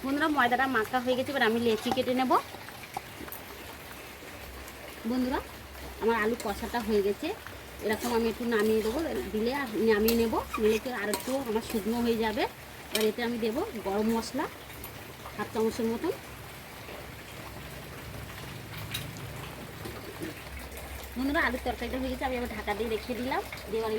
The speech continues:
লেচি কাটা হয়ে গেছে, এবার আমি মোগলাইগুলো ভেজে ঢেলে নেব। বন্ধুরা, এখানে আমি এই দুটো বেলা নিয়ে নিয়েছি, চারটে নিয়ে নিয়েছি। এবার এখান থেকে একটা লেচি নিয়ে নেব, নিয়ে আমি গোল করে পাতলা রুটি বেলে নেব।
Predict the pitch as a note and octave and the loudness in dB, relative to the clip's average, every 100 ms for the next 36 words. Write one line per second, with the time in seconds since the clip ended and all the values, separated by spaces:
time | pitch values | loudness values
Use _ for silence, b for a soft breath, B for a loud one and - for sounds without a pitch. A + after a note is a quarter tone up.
0 | A3+ A3 B3 A#3+ A#3 B3 A#3+ B3 E4 C4 | 2 0 -2 -2 0 -2 -2 -2 -4 -2
1 | G#3+ G3+ B3+ F4+ - - - - - A3 | 0 0 -2 -4 -10 -14 -12 -12 -4 -2
2 | A3 G#3+ A3+ B3+ A3+ G#3 G3 - - - | 0 -2 -2 -2 -2 2 4 4 0 -6
3 | G#3+ A#3+ - C#4+ - - - - - - | 6 10 10 10 8 6 0 -12 -18 -18
4 | - - - - - - - - - - | -18 -18 -18 -16 -14 -14 -14 -14 -14 -14
5 | - - - - - - - - - - | -12 -12 -12 -12 -14 -18 -18 -16 -16 -16
6 | - A3 A#3+ A3+ - - - G#3 A3 A3 | -8 -2 0 2 0 -6 -6 -4 2 4
7 | G#3 A#3 A#3 F#4+ C#4+ G#3+ A3+ G#3+ G#3+ A3+ | 6 4 2 0 -2 -4 -2 0 2 4
8 | A#3 A#3 A#3 C#4+ G3+ - G#3 A3 A3 G#3 | 6 4 2 0 -2 0 4 6 6 4
9 | C#4+ A#3 G3+ - G3+ A3 G3+ - G3 G3 | 4 4 4 -2 -2 -2 -4 -2 0 -2
10 | - G#3+ G#3+ G#3+ E4+ - - - - - | 2 2 2 0 -4 -6 -12 -12 -10 -6
11 | G#3 G#3+ A3 F4 - - - - - - | 2 4 4 2 -4 -16 -16 -14 -14 -14
12 | - - - - F#3+ G3+ G3+ G3+ - A#3 | -14 -14 -14 -4 -2 2 4 4 4 4
13 | - A3 F#3 F#3+ G#3 G3+ - G3 G#3 G3 | 4 -2 -4 0 0 0 -2 2 4 6
14 | G3+ | 6